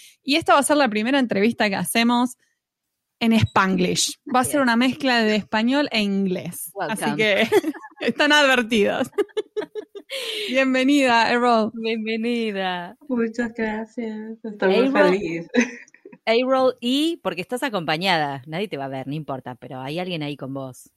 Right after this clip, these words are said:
Speaker 2: ¿Cómo se llama?
Speaker 3: Oh, Chris. Chris,
Speaker 2: Chris,
Speaker 3: hijo,
Speaker 2: ok.
Speaker 3: sí.
Speaker 2: Errol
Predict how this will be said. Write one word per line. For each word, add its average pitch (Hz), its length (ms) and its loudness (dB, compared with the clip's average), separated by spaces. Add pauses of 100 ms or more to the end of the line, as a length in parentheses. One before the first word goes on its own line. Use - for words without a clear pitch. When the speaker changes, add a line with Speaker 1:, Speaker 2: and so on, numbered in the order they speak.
Speaker 2:
¿Cómo 214 180 -8
se 170 100 -16
llama? 135 460 -12 (1200)
Speaker 3:
Oh, 349 500 4
Chris. 349 840 2
Chris, 539 320 -2
Speaker 2:
Chris, 403 640 8
Speaker 3:
hijo, 262 240 0
Speaker 2:
ok. 349 60 -6
Speaker 3:
sí. 370 640 0 (140)
Speaker 2:
Errol 320 600 -4